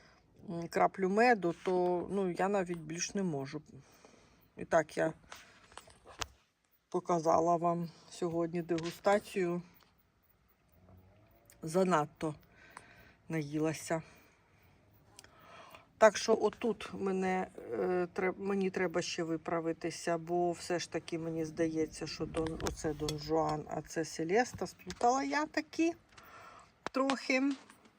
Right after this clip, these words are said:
Ну, далі будемо дивитися. Я думаю, що якось я вам так показала, що якісь висновки ви зробили.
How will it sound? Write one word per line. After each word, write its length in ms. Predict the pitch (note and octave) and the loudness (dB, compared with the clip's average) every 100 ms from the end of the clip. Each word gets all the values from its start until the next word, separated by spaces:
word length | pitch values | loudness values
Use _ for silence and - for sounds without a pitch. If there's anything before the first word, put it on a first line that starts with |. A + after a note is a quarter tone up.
| - - - - | -18 -18 -16 -6
Ну, 300 | A#3 D#4+ F#4 | 0 0 6
далі 240 | A#3+ D#4 E4 | 8 8 4
будемо 400 | D#4+ D#4 D#4 D4+ | 2 2 4 2
дивитися. 760 | D4+ E4+ D#4+ F#3 - E3+ E3+ - - - - - - - - - - - - - - _ _ _ - | 2 2 2 0 0 0 0 -4 -20 -20 -20 -20 -16 -14 -14 -18 -20 -20 -20 -20 -20 _ _ _ -6
Я 160 | G#3+ G#3+ | 0 2
думаю, 380 | A#3+ B3+ B3+ | 4 4 2
що 180 | A#3 - | 0 4
якось 400 | A3+ A3 - - | 6 6 4 0
я 60 | A3+ | 0
вам 100 | G#3+ | 2
так 140 | G#3+ - | 2 2
показала, 560 | G#3 - G#3+ B3 C4+ | 0 2 4 4 4
що 180 | A3+ - | 0 0
якісь 380 | G3 - A3 - | -2 -2 -6 -2
висновки 760 | G#3 A#3 A3+ A3 - - A3+ G#3+ - F3 | -2 0 0 0 0 -2 0 -2 -8 -4
ви 240 | F3+ G#3+ | 2 2
зробили. 840 | G3+ G#3+ F#3+ D#3+ D#3+ D#3 D#3 D#3+ | 4 4 4 2 2 2 0 -4